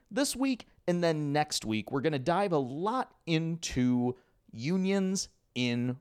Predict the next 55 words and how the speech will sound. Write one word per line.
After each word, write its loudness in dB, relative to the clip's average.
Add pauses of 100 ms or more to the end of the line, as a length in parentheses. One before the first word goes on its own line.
retail 2
environments. -4 (440)
But 8
let's 2
get 2
to 2
this 2
week's 0
guest. 2 (300)
Who 8
is 4
this 0
week's -2
guest? 2 (240)
It's 0
a 2
guy 6
named 2
Bobby. 4 (180)
You're -6
gonna 4
hear 6
me 8
<laughs> 6
call 6
him 6
Bobby 8
and 0
Rob 6
because, -2 (520)
well, 6
we're, 10
we're 12
only 8
a 4
handful 2
of 4
episodes 2
in, 4
<laughs> -12
and 2
this 4
is 0
somebody 4
who 2
I've 4
known 4
as 2
Rob 6
the -4
entire 0
time -2
I've -8
known 2
him. 2